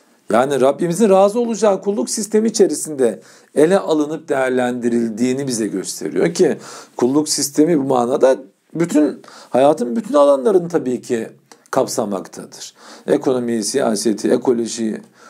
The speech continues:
bütün sosyolojik boyutları, bütün aile ilişkilerini, her şeyi yani. Tarımı, şunu, bunu filan. Dolayısıyla o iki ayetin araya,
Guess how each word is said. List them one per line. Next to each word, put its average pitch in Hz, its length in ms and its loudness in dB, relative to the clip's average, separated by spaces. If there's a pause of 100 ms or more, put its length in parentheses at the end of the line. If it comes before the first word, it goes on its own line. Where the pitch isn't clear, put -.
(120)
bütün 143 200 -2
sosyolojik 120 680 0
boyutları, 113 520 0
bütün 160 380 -2 (380)
aile 123 400 4
ilişkilerini, 113 640 -2
her 202 160 2
şeyi 135 300 -6
yani. - 300 -20 (720)
Tarımı, 123 420 0
şunu, 113 320 -6
bunu 104 180 -4
filan. - 380 -10 (1900)
Dolayısıyla 156 760 4 (1120)
o 277 140 4
iki 311 300 -2
ayetin 180 440 -2
araya, 196 600 0